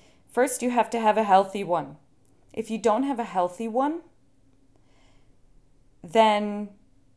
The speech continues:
you will really struggle. And I speak from personal experience. I can tell you about this. About four years ago,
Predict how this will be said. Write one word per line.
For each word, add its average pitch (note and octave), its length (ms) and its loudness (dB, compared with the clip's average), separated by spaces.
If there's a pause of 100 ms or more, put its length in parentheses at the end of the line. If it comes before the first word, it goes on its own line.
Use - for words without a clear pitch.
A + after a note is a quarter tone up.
(120)
you G#3 240 -6
will A3+ 200 0
really G#3+ 300 0
struggle. F3 640 -2 (400)
And G3 360 0
I F#3 100 -2
speak A3 380 -8
from F#3 420 -2
personal F#3 400 -6
experience. E3+ 880 -8
I G3 60 -6
can G3 180 -8
tell G3+ 180 -2
you F#3+ 80 -4
about D#3+ 280 -2
this. - 340 -10 (2250)
About A3+ 360 6
four A#3 200 6
years G#3 360 -4
ago, B3 380 -2